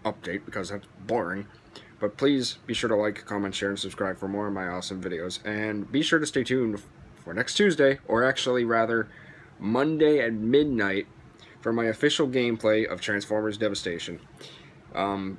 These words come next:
also, gameplay videos are up, so I would advise not watching them. I watched the whole game, and I spoiled myself entirely, and I regret each and every moment of it.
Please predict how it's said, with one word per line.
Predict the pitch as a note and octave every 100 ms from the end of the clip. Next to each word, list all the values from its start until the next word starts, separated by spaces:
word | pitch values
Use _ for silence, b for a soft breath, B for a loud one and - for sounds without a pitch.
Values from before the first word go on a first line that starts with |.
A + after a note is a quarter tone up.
| -
also, | D#2 A2+ B2+ A2
gameplay | G2+ A#2 A#2 A#2+
videos | A#2 B2 A#2+ A#2
are | A#2+
up, | B2+
so | - A2+ A2
I | - G#2+
would | G#2+
advise | G#2 F#2+ G2+ G2+ G2
not | F#2 F#2
watching | E2 F#2 F2+ F#2+
them. | F2 F2
I | - G2
watched | G2 G2 - - - - - -
the | F#2
whole | F2+ A2+
game, | G#2+ G#2+ G#2+ G#2+ G#2 -
and | F#2+ F#2 F2
I | F#2+
spoiled | - - G2+ F2+ E2+
myself | F2+ F2+ E2+ E2+ -
entirely, | F#2 F2+ - - F#2 G2 F#2+ F#2 F#2+
and | F2+ D#2
I | G2
regret | G2 E2+ - F#2+ - -
each | D3+ -
and | - - -
every | D3+ - C3
moment | - - E2+ F2 -
of | - F2+
it. | G2